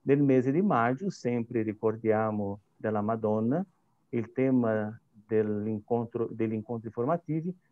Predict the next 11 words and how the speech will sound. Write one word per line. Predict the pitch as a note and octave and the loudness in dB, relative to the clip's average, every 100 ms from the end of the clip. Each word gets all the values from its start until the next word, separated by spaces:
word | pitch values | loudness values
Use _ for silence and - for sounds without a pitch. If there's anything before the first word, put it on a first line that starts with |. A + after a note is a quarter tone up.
| _ | _
sarà | - A#2 A2+ | -2 0 -2
su | - B2 A#2 A#2 | -2 -2 -2 -4
Maria, | A2 A#2 A#2+ D3+ C3+ G#2+ | -4 -2 0 2 2 4
Regina | A2+ A2 A#2 | 2 -2 -2
degli | A2 B2+ | 0 -2
Apostoli, | C#3 A#2 A#2 - D#3 F#3 G#3 _ _ _ | 0 4 4 4 -4 -4 -6 _ _ _
discepola | A#2+ A#2+ - C3+ D3 C#3+ D3+ C#3+ C#3+ | -4 -4 0 2 2 2 2 2 0
missionaria. | B2 C3 - C#3+ A2+ A2+ G#2+ G2 E2+ E2+ _ _ _ _ | -2 -4 -2 -2 0 2 0 -2 -6 -10 _ _ _ _
Questa | - A2 - | -2 -2 -2
tematica | A#2 - C#3 A2+ B2+ - D3 F3 E3+ | -6 -2 2 2 0 -8 -8 -6 -6
sarà | - B2+ A2 G#2+ G2+ | -2 0 2 2 0